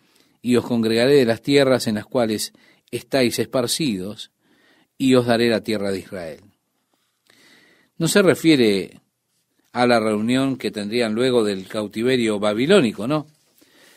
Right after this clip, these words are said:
Sino que, más bien, esto es una referencia a un acontecimiento de la época presente. Agrega: "Y volverán allá y quitarán de ella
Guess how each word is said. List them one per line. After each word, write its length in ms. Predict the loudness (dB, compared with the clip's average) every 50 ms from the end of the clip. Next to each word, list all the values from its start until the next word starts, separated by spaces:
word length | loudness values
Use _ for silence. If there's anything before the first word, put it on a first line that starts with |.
| _ -4
Sino 280 | 2 4 6 6 6
que, 300 | 6 6 6 6 6 6 2 -6 _ _ _ _ _ _ _ _ _ _ _
más 140 | 0 2 4
bien, 120 | 6 6 6
esto 200 | 6 4 4 2
es 80 | 2
una 180 | 4 4 4 4
referencia 800 | 2 2 2 2 2 2 2 2 0 0 4 4 4 4 4 0 _ _ _ _ _ _ _ _ _ _ _ _ _ _ _ -2
a 400 | 2 4 4 4 4 4 2 -2 -4
un 160 | -4 -2 0 2
acontecimiento 720 | 2 2 2 2 0 0 0 2 2 2 2 2 2 2
de 80 | 2 4
la 100 | 4 2
época 320 | 2 0 -2 -2 -2 -2
presente. 800 | -2 -2 -4 -4 -4 -4 -4 -6 -6 -8 -12 -14 -18 -20 -20 _ _ _ _ _ _ _ _ _ _ _ _ _ _ _ _ _ _ _ _ _ _ _ _ _ _ -20 _ _ _ _ _ _ _ _ _ 0
Agrega: 340 | 4 6 6 8 8 8 8
"Y 80 | 8
volverán 400 | 8 8 8 8 8 8 8 8
allá 240 | 8 6 8 8 8
y 100 | 6 6
quitarán 440 | 4 0 2 4 6 6 6 6 6
de 100 | 6 4
ella 240 | 6 6 4 2